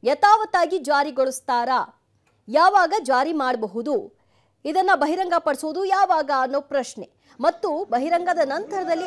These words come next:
ಆಗಬಹುದಾದ ಸಾಧಕ ಬಾಧಕಗಳ ಕುರಿತಾಗಿ ಚರ್ಚೆ. ಲೋಕಸಭಾ ಚುನಾವಣೆಯ ಹೊತ್ತಿನಲ್ಲಿ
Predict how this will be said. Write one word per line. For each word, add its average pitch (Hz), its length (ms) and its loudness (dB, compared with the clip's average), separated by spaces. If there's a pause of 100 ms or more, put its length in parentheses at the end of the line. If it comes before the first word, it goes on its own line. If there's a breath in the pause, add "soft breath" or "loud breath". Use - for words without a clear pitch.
ಆಗಬಹುದಾದ 285 680 -2
ಸಾಧಕ 320 520 -2
ಬಾಧಕಗಳ 262 600 -2
ಕುರಿತಾಗಿ 240 520 -6
ಚರ್ಚೆ. - 540 -8 (640 loud breath)
ಲೋಕಸಭಾ 381 500 4
ಚುನಾವಣೆಯ 330 680 -2 (240)
ಹೊತ್ತಿನಲ್ಲಿ 254 920 -6